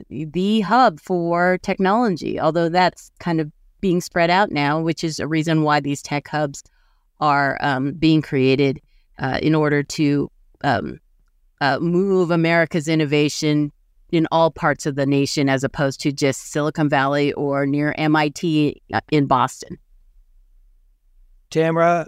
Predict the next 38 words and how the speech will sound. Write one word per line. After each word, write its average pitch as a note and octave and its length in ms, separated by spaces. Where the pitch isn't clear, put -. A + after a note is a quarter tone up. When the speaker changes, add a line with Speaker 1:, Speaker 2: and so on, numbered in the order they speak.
Speaker 2:
this, D#3 460
uh, B2 540
I C#3+ 180
gotta D#3 280
say, C#3+ 400
we C#3 220
moved C#3+ 300
the C3 80
needle C#3 360
on B2+ 240
this B2+ 180
conversation B2 800
a A2+ 80
lot A#2+ 300
farther B2 360
than B2 200
I A2 100
thought B2+ 280
we A2+ 120
would G#2+ 240
in A2 140
our G2+ 140
pre-production G#2 800
stuff. F2+ 360
So F#2+ 360
I B2 40
really C3 260
appreciate B2+ 760
you C3 140
kinda C3 480
not G3 260
dummying D#3+ 420
it C3+ 140
down, C#3 340
but - 180
kinda C#3 440
helping D3 360
us C3+ 240